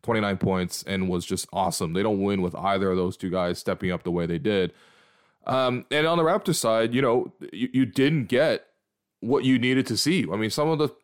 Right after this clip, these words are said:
you know, games that you play on the road, you gotta play them really tough. And I think two things. Number one, you, you need your superstar to sort of take over and, and assert control.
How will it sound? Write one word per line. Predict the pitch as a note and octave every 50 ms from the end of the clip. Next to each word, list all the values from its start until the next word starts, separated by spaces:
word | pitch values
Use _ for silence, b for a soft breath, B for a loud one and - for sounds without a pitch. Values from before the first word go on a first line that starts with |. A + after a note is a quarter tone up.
| _ _ _ -
you | F#2 G2
know, | G2+ G#2+ G#2 G2+ F#2+ F#2
games | - A#2 A#2 C3 C#3 A2
that | A#2
you | A2+ A#2+
play | - - A#2 B2
on | C3 B2
the | G#2
road, | F#2 G2 A2+ C3 C3 A2 F#2+
you | G#2
gotta | C3 D3+ E3 C3+
play | - - B2 B2
them | A#2+ A#2 G#2 F#2
really | F#2 G#2+ A#2+ A2+ A2+ G#2
tough. | - - A2+ A2 G2 - - - - -
And | - G2+ G#2+ G#2+ G#2 G2+ G2 F#2+ F2+ - - - - - - -
I | A2+
think | A2+ C#3 C3 A2+
two | - - D#3 C#3
things. | - G#2+ F#2+ F2+ E2+
Number | B2+ B2+ C#3
one, | B2+ B2+ C3 C3+ B2+
you, | A#2 G#2 F2+ -
you | F2+ G#2+ A#2
need | A#2 B2+ B2+ G#2+
your | A2 -
superstar | - A#2 - A2 G2 - A2 G2+
to | G2+
sort | - A2 G2+
of | G2 F#2
take | - - G2+ G2 -
over | F#2+ F#2+ G2+ F#2+ G2+ G2+ F#2+
and, | F#2 -
and | F2+ F#2 F2 E2 -
assert | - E2+ - - G2 G2 -
control. | - F#2 E2+ - F2+ E2+ F2+ G2+ A2